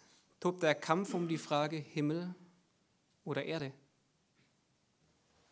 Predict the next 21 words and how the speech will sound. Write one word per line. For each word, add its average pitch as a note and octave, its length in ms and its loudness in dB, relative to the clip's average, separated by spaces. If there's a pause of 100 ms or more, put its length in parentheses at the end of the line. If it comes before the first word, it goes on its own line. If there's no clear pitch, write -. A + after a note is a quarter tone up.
(2000)
Was E3 180 6
ist D#3+ 140 4
dein D3 260 4 (140)
Lebensziel? D#3+ 540 4
Wofür D#3+ 220 -2
lebst E3 300 -2
du? C#3+ 100 -6 (1120)
Ist D#3+ 120 -4
es D3+ 80 0
für E3+ 80 0
dich D#3 160 0
eine D3 120 4
Durchgangsstation? D#3+ 920 0 (3000)
Oder D3+ 160 6
lebst D3+ 260 2
du - 20 -4
hier D3 200 0
in C#3+ 100 -2
einem C3+ 220 -4
Blick - 280 -10
ohne, C#3+ 300 0